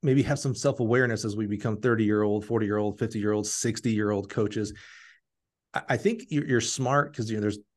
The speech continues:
resources are finite, right? Your time, your energy, and your scholarship money, et cetera, are, are limited. So,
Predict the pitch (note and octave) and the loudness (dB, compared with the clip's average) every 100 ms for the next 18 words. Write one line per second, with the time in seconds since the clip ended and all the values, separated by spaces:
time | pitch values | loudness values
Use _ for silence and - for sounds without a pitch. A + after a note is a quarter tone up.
0 | _ - D3+ C#3 C#3+ C#3+ B2 A2+ G#2+ - | _ -4 4 4 6 4 4 0 0 0
1 | A2+ G2 F#2+ G2+ G#2+ G2+ - A#2 A#2 A2+ | 0 0 -2 -2 0 -2 -2 -2 0 0
2 | G#2+ G#2+ A2 G2+ A2 G#2+ G#2 F#2 - G#2+ | 0 -2 -2 -2 0 0 0 -4 -2 0
3 | G#2+ A2 G#2 G2+ G2+ G2 - G2+ - G2+ | 0 -2 -4 -2 -2 -4 -4 -4 -2 -2
4 | - G2 F#2+ - G2+ G#2 A#2+ G#2 F#2+ F2+ | -2 -2 -2 -2 0 2 2 2 0 -4
5 | - - - - A#2+ G#2 G2+ | -10 -18 -8 2 4 4 4